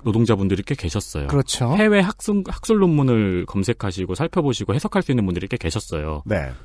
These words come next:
Speaker 1: 그러니까 이 사람들한테 이게 굉장히 황당한 단어인 게, 젠더 이퀄리티는 그냥 성평등이란 단어예요.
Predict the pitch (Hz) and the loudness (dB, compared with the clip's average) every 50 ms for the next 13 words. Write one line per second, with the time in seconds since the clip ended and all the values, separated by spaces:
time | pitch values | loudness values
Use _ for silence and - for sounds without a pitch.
0 | - - - - - 120 123 113 120 110 98 101 107 - 156 160 151 147 123 120 | -20 -20 -12 -2 0 0 2 4 4 4 6 4 2 4 4 4 4 4 4 4
1 | 120 110 107 - - - 104 98 87 87 80 - 98 - - 85 82 82 82 87 | 4 2 2 0 -2 -2 0 0 0 0 0 0 -2 -2 -2 -4 -4 -2 -4 -4
2 | 87 - 165 180 170 170 151 123 110 - 82 80 76 76 71 73 78 110 110 90 | -4 -2 -2 -2 0 0 0 0 0 0 -2 -2 -2 -4 -4 -4 -4 -2 -2 -2
3 | 73 - - - - - - - - - - 113 147 196 185 120 98 - - 170 | -4 -8 -12 -18 -20 -20 -20 -16 -2 2 4 6 6 6 6 4 2 2 2 4
4 | 165 151 135 - 127 131 - 95 101 104 - - - 247 254 - - 294 277 277 | 4 4 2 0 -2 -2 0 0 -2 -2 -2 0 0 0 0 0 0 0 2 4
5 | 254 247 220 180 151 - 113 - - 82 87 92 87 78 69 69 85 87 - | 4 4 6 6 4 4 2 0 0 0 2 2 2 2 0 0 -2 -4 -4